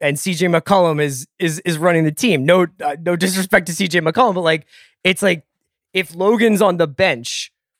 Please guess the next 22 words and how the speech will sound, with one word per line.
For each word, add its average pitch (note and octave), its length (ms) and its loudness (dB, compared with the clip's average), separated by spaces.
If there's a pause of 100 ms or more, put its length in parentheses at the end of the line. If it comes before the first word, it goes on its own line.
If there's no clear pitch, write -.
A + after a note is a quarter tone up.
who's G#3 260 -4
really F#3 280 4
gonna D#3 180 2
get C#3+ 240 -2
the, C3 300 -2 (120)
the C#3+ 60 -10
s-, - 220 -8
the C#3 140 -8
shots F3+ 360 2
up? B2+ 300 -4
And B2+ 460 -2 (800)
she, A3 680 0 (640)
the G3+ 120 -2
thing C4 220 0
that E4 120 2
jumps F#3+ 320 0
out D#3+ 180 4
about C3 400 0 (140)
the, C3 360 -4
the C#3+ 120 -2
way D3 280 2
that C3+ 260 0